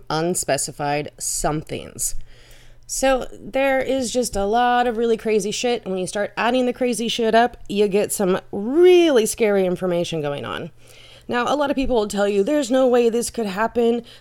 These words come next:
That's just people being crackpots." Well, they didn't have any fucking idea what would happen when they first started colliding particles into each other.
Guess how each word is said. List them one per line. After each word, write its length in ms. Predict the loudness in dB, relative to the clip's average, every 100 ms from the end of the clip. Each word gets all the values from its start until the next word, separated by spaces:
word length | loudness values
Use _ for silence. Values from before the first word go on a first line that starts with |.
| -2
That's 260 | -2 0
just 360 | -2 -2 -4 -2
people 280 | -2 0 0
being 240 | 2 -2
crackpots." 800 | -2 -6 -6 -4 -4 -4 -10 -10 -14 -20 -20 -20 -20
Well, 540 | -8 -2 2 2 0 -6 -20 -20 -6
they 180 | -2
didn't 300 | 0 0 -2
have 160 | -4 -4
any 140 | -4
fucking 340 | -6 -6 -4 -2
idea 380 | -2 0 0 0
what 100 | -2
would 120 | -4
happen 360 | -4 -4 -4
when 100 | -6
they 120 | -6 -8
first 360 | -6 -4 -4
started 440 | -6 -6 -6 -8 -10
colliding 680 | -2 0 2 2 0 -2 -6
particles 540 | -2 -2 -2 -8 -8
into 200 | -8 -8
each 180 | -8 -6
other. 300 | -8 -8 -14